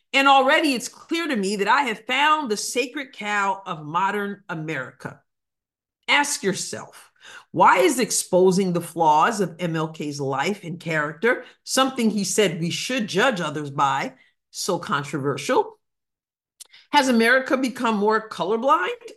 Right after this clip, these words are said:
and merit-based the more we have worshipped King? Okay,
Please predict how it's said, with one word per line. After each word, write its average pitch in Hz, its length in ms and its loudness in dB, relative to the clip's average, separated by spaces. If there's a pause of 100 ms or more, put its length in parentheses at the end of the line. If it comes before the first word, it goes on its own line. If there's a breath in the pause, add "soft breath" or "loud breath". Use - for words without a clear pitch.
and 156 180 -6
merit-based 214 760 -2
the 170 80 -6
more 202 460 0
we 226 140 0
have 143 160 -2
worshipped 147 640 -8 (220)
King? 214 340 -6 (2250 soft breath)
Okay, 277 640 2